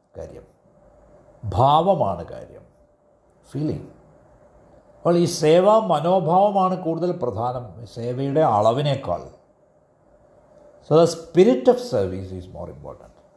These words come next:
than the amount of service. നാം എത്ര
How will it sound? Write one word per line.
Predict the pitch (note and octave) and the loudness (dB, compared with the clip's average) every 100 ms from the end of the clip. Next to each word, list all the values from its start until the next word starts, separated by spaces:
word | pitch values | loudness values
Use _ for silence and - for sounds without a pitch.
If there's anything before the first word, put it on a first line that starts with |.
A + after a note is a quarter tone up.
| _ _ _ _ _ - | _ _ _ _ _ -10
than | G#2 A2+ | -8 -4
the | A#2 | -2
amount | A#2+ D3 C#3 | -2 -4 -6
of | - | -8
service. | - B1+ G1+ - - - - _ - - _ _ _ _ _ _ _ _ _ _ _ _ _ _ _ _ _ _ _ _ _ D#4 _ _ _ _ _ _ _ - _ _ _ _ _ - - _ - | -12 -16 -16 -20 -20 -20 -20 _ -20 -20 _ _ _ _ _ _ _ _ _ _ _ _ _ _ _ _ _ _ _ _ _ _ _ _ _ _ _ _ _ -20 _ _ _ _ _ -20 -20 _ -2
നാം | D#3 | 2
എത്ര | D3 - A#3 | 2 4 4